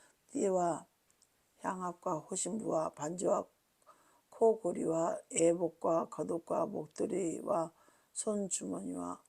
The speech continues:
손거울과 세마포 옷과 머리 수금과 너울을 제하-,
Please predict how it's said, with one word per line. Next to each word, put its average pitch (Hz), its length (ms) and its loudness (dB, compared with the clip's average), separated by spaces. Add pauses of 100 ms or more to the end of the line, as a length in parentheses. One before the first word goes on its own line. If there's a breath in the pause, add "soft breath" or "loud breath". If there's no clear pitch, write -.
(100)
손거울과 - 1600 -6 (1700 soft breath)
세마포 202 520 -2
옷과 175 340 2
머리 175 360 4
수금과 170 520 0
너울을 - 520 0
제하-, 175 380 -2